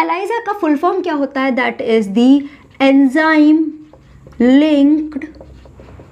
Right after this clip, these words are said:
immunosorbent assay, ठीक है, मतलब कि इसमें किसी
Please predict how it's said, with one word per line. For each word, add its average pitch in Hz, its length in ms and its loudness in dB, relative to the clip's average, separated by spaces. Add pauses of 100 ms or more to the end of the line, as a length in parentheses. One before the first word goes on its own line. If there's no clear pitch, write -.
(1080)
immunosorbent - - -2 (1600)
assay, - 480 -4 (540)
ठीक 247 220 0
है, 311 100 2 (1300)
मतलब 427 360 -2
कि 440 80 4 (380)
इसमें 359 460 -2
किसी 370 200 -4